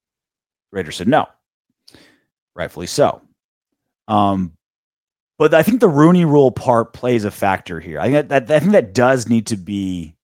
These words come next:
a thought of when we're thinking, like, "Oh, Antonio Pierce, he's getting requests to be interviewed as head coach." It's like, okay, all of our higher ups are black,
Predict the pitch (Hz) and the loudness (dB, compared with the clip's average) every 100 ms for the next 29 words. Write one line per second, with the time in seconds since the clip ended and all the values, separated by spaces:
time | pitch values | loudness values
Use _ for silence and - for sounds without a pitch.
0 | _ _ 98 85 _ _ _ _ _ _ | _ _ -12 -12 _ _ _ _ _ _
1 | _ 147 131 120 98 95 101 101 - 110 | _ 0 2 2 0 -2 -6 -6 -6 -6
2 | 104 101 92 90 151 151 120 107 117 107 | -6 -6 -6 -4 0 2 2 0 -4 -4
3 | 123 127 104 - 107 98 107 101 - 110 | -2 -4 -6 -8 -8 -6 -6 -6 -4 -4
4 | - - 104 104 110 101 95 - 95 - | -8 -12 -10 -6 -6 -6 -8 -10 -10 -4
5 | 117 95 87 80 98 87 135 156 269 247 | -2 -2 -6 -12 -12 -12 -12 -2 2 2
6 | 233 185 _ _ _ _ _ _ _ _ | 0 -6 _ _ _ _ _ _ _ _
7 | _ _ _ _ _ _ 160 175 180 160 | _ _ _ _ _ _ 2 4 6 4
8 | 151 143 127 - 101 107 64 _ | 4 4 2 -2 -6 -6 -8 _